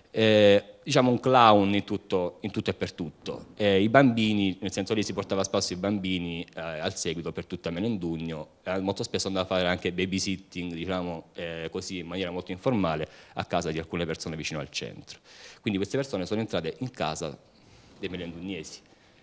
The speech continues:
Eh, non sono, non sono state messe, ghettizzate nelle loro case, la loro casa è stata sempre aperta, ha ospitato un sacco di gente e mezzo mondo è passato da Melendugno dopo l'arrivo di, eh, di questi volontari.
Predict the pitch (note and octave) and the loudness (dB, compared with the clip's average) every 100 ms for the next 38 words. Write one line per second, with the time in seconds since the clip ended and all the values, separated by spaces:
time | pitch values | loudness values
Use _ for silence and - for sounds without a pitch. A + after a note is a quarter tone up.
0 | - F#2+ F2+ G2 G#2 C3 A2+ G2+ G#2+ G#2 | -6 0 2 2 4 6 6 4 2 2
1 | C3 A#2 - G2+ F#2+ - - G2+ - - | 2 0 0 2 2 0 0 0 2 0
2 | F#2+ G#2 G#2 F2+ G#2+ F#2+ F#2 F#2+ G#2+ B2+ | 0 -2 -2 0 0 2 0 0 0 2
3 | G2 F#2 F#2+ G2 F#2+ G2+ G#2+ G#2+ F#2 G2 | 2 2 0 0 0 0 0 -2 -2 -4
4 | F2+ A#2+ G#2+ G2 F2+ F2 - - A#2 F#2 | -2 -2 0 0 0 -4 -6 -4 -4 -4
5 | - G#2 F#2 E2+ - - F2 F2 E2+ F2 | -6 -6 -6 -6 -8 -6 -6 -4 -4 -4
6 | D#2+ - G#2+ A2+ - - - - - F#2+ | -4 -4 -4 -6 -14 -20 -20 -12 -4 -2
7 | A2 G#2+ G#2+ G#2+ F#2+ F2 - - G2 E2+ | -2 -2 0 0 -2 -4 -6 -4 -4 -4
8 | E2 F#2 A2+ G2+ F#2 F2 E2+ E2+ E2 - | -4 -4 -4 -4 -4 -4 -4 -4 -6 -8
9 | F2+ F2 G2 E2+ D#2+ E2 D#2+ _ - F2+ | -10 -6 -8 -6 -8 -8 -12 _ -10 -8
10 | E2 E2+ E2 - E2 D#2+ D#2 - C2+ C2+ | -4 -4 -4 -2 -2 -2 -4 -6 -8 -8